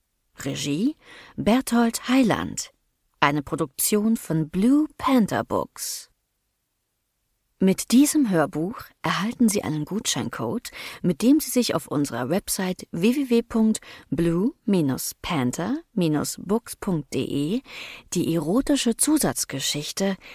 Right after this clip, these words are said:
Das Tinder-Date als M P drei Datei herunterladen können.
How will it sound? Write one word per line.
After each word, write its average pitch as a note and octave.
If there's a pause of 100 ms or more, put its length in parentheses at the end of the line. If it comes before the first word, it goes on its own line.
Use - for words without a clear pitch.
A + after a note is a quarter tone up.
(200)
Das E3+
Tinder-Date C#3+ (140)
als D3
M B2+
P -
drei B2
Datei G3+
herunterladen F#3
können. -